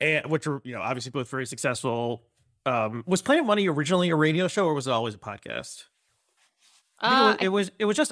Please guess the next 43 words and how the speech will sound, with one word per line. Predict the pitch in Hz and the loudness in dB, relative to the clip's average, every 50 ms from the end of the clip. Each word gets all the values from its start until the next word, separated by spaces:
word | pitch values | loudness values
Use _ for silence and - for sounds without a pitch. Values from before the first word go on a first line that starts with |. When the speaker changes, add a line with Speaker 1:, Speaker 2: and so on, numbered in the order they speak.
| - - | -2 -2
Speaker 1:
it | |
would | 180 196 202 | -2 -2 -2
just | - - - | -2 -2 0
air | 185 175 156 | 2 2 2
on | 135 135 | 2 0
N | 143 131 | -2 -4
P | - 127 117 | -4 -4 -2
R | 131 131 107 92 98 | -2 -2 -2 -2 -4
also, | 104 117 110 - 87 92 92 92 | -4 -6 -6 -8 -10 -10 -8 -8
I | 92 - 65 - | -8 -8 -10 -12
believe, | 117 113 107 104 98 - - 220 | -12 -10 -8 -8 -6 -6 -6 0
Speaker 2:
Yeah, | 233 269 247 - | 0 2 2 2
Speaker 1:
right? | - 247 269 247 - - | 0 -2 -2 -4 -8 -6
Speaker 2:
I, | - 247 | -6 -4
I'm | 254 262 | -2 -2
not | 294 311 370 330 - _ | -2 -2 -2 -4 -6 _
sure. | _ - - - - - - - - - 226 190 165 165 - - - - - | _ -18 -16 -16 -14 -14 -14 -14 -10 -6 -4 -4 -2 -2 -4 -6 -6 -8 -4
I, | - 208 214 214 214 - | -2 -2 -2 -2 -2 -2
I | 208 220 220 - - _ - | -4 -4 -4 -8 -20 _ -6
think, | - 277 269 277 277 - - _ - | -4 -2 -2 -2 -4 -8 -16 _ -4
I | 226 226 | -4 -2
think | 233 - 269 269 | 0 0 -2 -2
it | 277 196 | -2 -4
was | 240 202 | -4 -6
a | 214 190 | -6 -8
spin-off. | - - - - _ - 226 214 208 202 196 190 190 196 196 - _ _ _ _ _ _ _ _ _ _ _ _ _ _ _ _ | -8 -10 -14 -14 _ -2 -2 0 2 4 4 4 2 0 -2 -6 _ _ _ _ _ _ _ _ _ _ _ _ _ _ _ _
Hard | - 285 285 294 | 0 2 4 4
Speaker 1:
That | 330 - | 4 2
Speaker 2:
to | 226 | 2
tell. | - 196 - - | 0 0 0 2
I'm | 196 214 | 2 2
not | 220 226 208 220 - | 2 0 0 -2 -4
sure. | - 175 - - - _ _ - | -8 -8 -10 -10 -14 _ _ -8
Speaker 1:
Yeah. | 143 139 113 90 90 - | -6 -4 -4 -4 -4 0
Okay. | - 202 202 202 170 | 0 2 2 2 0
But | 170 214 226 185 | 2 2 2 2
it | 190 214 196 - _ _ - | 2 -4 -6 -8 _ _ -6
moved | 185 175 190 214 247 233 | -2 0 0 0 2 0
Speaker 2:
That's | 240 233 311 | 0 2 2
a | 277 | 0
controversial | - - 277 247 247 247 220 220 202 - 214 185 | 2 2 2 2 2 0 -2 -2 -2 -2 -4 -4
question, | - 196 165 165 - - 170 165 | -2 -2 -4 -4 -4 -8 -10 -10
I | - | -10